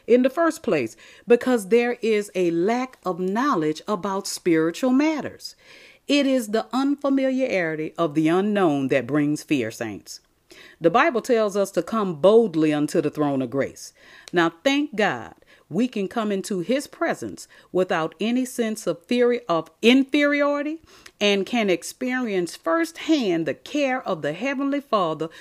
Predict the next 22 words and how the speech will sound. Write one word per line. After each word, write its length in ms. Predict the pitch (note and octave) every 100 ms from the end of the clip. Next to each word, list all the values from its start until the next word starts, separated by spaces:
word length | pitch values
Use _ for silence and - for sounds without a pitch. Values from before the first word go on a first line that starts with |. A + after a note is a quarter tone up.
| - -
through 200 | A3 G#3+
our 280 | G3 F#3+ F3+
Lord 440 | F3+ A3+ D#3 C#3+
Jesus 420 | B2+ D#3 D3 C#3+
Christ. 480 | - C3+ G#2 - - _ - - - -
Now, 200 | F#3 F3+
no 300 | F#3 C#4 G#4
one 340 | D4+ A#3+ A#3
can 260 | A#3+ G#3+ F#3+
be 180 | F#3
justified 1040 | E3 C3+ C#4+ C4 - D#3 D#3+ D3 C#3 C#3 D3 -
by 640 | D3 D#3+ D#3 C#3 C3+ C#3 _ -
obeying 920 | E3 D3 C3 G3 A3+ G3+ G3+ G3 G3+ _ -
the 200 | D3+ F3
law. 380 | E3 C3+ D2+ - _ _ _ _ _ _
Let 200 | - F3
me 100 | A#3
say 220 | G#3+ F#3+ E3+
that 160 | D#3+
again. 340 | E3+ C3 E2+ - _ _ _ _ - - _ -
No 360 | F3+ G#3+ C4+
one 480 | C#4 A#3 C#3+ F#2+ C#2